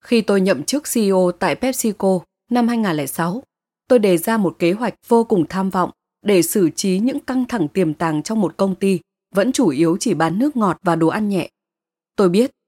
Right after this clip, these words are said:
chúng tôi phải cân bằng giữa việc bảo vệ những thương hiệu đáng giá là Pepsi Cola và Doritos và nỗ lực hết sức để làm ra và giới thiệu đến công chúng những sản phẩm lành mạnh hơn.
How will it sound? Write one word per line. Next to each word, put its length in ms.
chúng 200
tôi 180
phải 200
cân 240
bằng 280
giữa 160
việc 220
bảo 200
vệ 220
những 180
thương 160
hiệu 240
đáng 240
giá 320
là 180
Pepsi 360
Cola 420
và 320
Doritos 540
và 180
nỗ 200
lực 240
hết 160
sức 300
để 180
làm 220
ra 300
và 180
giới 200
thiệu 240
đến 220
công 200
chúng 280
những 140
sản 240
phẩm 220
lành 220
mạnh 160
hơn. 220